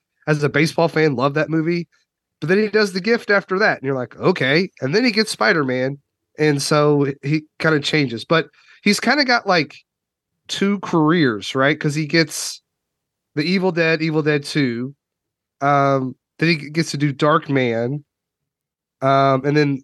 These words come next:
of course, he does Army of Darkness. Then that kinda gives him some sort of leeway to do some other stuff. It, it, it seems when he does films for studios, maybe the quality isn't there all the time.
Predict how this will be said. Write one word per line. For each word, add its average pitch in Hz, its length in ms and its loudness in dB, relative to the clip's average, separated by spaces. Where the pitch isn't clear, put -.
of 135 120 -6
course, 156 220 0
he 147 80 -4
does 139 240 2
Army 143 280 2
of 117 120 -4
Darkness. 139 760 -2
Then 151 140 2
that 147 180 2
kinda 160 220 2
gives 147 300 -2
him 139 320 0
some 151 300 -2
sort 143 240 0
of 139 100 0
leeway 143 380 2
to 139 100 -2
do 139 140 -2
some 135 240 -2
other 156 300 2
stuff. 131 400 -6
It, 170 120 -4
it, 202 200 0
it 214 160 0
seems 277 520 0
when 202 140 0
he 202 100 -4
does 175 800 -2
films 170 340 0
for 139 160 -4
studios, 180 880 -2
maybe 160 300 0
the 156 120 -2
quality 160 600 0
isn't 147 320 -4
there 160 340 2
all 175 100 2
the 175 120 -2
time. 208 360 0